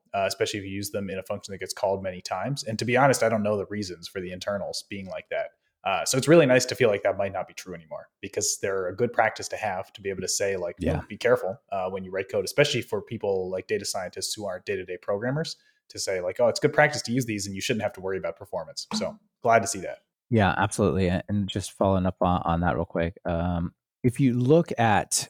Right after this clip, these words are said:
Speaker 2: the issue underlying this, um, where was it? Is this the right one? Yeah, they,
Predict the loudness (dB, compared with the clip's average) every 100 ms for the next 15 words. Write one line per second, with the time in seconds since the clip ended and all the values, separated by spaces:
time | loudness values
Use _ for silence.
0 | -2 -2 2 2 4 4 6 6 2 _
1 | 2 4 6 6 6 4 4 2 0 -6
2 | -8 -8 -6 -4 -4 -6 -8 -12 _ _
3 | -10 -8 -6 -8 -10 -8 -6 -6 -4 -4
4 | 0 0 2 4 4 6 4